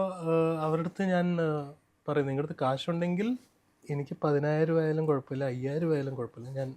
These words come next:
വന്ന് പാടിത്തരാം. എനിക്ക് ട്രാവലൊക്കെ നിങ്ങൾ നോക്കി തന്നാ മതി, കയ്യിൽ നിന്ന് പോകാതെ നോക്കി തന്നാ മതി, ഒന്നും ഇല്ലെങ്കിലും കുഴപ്പമില്ല, പാട്ട് നല്ലതാണെങ്കിൽ ഞാൻ definitely വന്ന് പാടിത്തരാമെന്ന്" ഞാൻ പറഞ്ഞിട്ടുണ്ട്, ചെയ്തിട്ടുണ്ട്. അങ്ങനത്തെ കുറേ പാട്ടുകൾ ചെയ്ത് വെച്ചിട്ടുണ്ട്. Again, it's all, uh, aspirations. എന്താ വെച്ചാൽ ഞാൻ,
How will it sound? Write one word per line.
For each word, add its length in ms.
വന്ന് 180
പാടിത്തരാം. 420
എനിക്ക് 260
ട്രാവലൊക്കെ 500
നിങ്ങൾ 320
നോക്കി 160
തന്നാ 280
മതി, 280
കയ്യിൽ 140
നിന്ന് 160
പോകാതെ 440
നോക്കി 260
തന്നാ 240
മതി, 160
ഒന്നും 200
ഇല്ലെങ്കിലും 540
കുഴപ്പമില്ല, 400
പാട്ട് 280
നല്ലതാണെങ്കിൽ 560
ഞാൻ 220
definitely 420
വന്ന് 240
പാടിത്തരാമെന്ന്" 580
ഞാൻ 160
പറഞ്ഞിട്ടുണ്ട്, 440
ചെയ്തിട്ടുണ്ട്. 540
അങ്ങനത്തെ 280
കുറേ 200
പാട്ടുകൾ 420
ചെയ്ത് 280
വെച്ചിട്ടുണ്ട്. 460
Again, 160
it's 160
all, 200
uh, 300
aspirations. 480
എന്താ 160
വെച്ചാൽ 160
ഞാൻ, 320